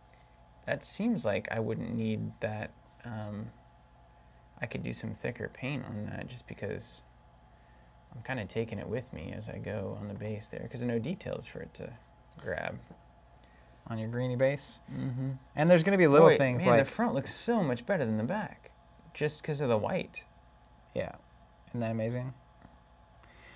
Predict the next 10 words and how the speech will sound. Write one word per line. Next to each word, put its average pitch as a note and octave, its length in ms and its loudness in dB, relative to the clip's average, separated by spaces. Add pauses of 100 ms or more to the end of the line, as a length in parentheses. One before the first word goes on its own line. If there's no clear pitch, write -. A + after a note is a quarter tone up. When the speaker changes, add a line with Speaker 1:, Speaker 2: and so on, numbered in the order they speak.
(180)
Speaker 2:
Now, C#3+ 80 8
some A3+ 220 8
people C4 180 6
do D3+ 160 6
zenithal B2 680 8 (200)
on C3 140 8
the A#2+ 80 4
entire A#2 300 4
model. F#3 320 0 (920)
Uh, A#2+ 440 6